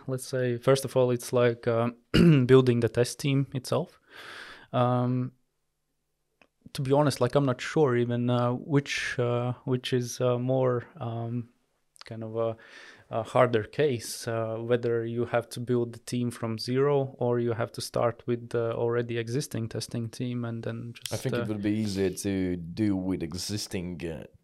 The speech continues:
Speaker 2: teams. Maybe if you can take a couple out of,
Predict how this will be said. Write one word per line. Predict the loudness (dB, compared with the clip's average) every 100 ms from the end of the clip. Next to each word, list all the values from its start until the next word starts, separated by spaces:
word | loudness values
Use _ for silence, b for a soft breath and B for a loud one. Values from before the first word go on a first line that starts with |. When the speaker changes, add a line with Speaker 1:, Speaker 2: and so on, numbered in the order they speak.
| _
Speaker 2:
teams. | -6 -4 -4 -10 -16 -8
Maybe | -6 -4 -4
if | -4
you |
can | -4 -6 -6 -14 _
take | 0 0 -4 -16
a |
couple | -4 -2 -2 -2
out | -2 -2
of, | -8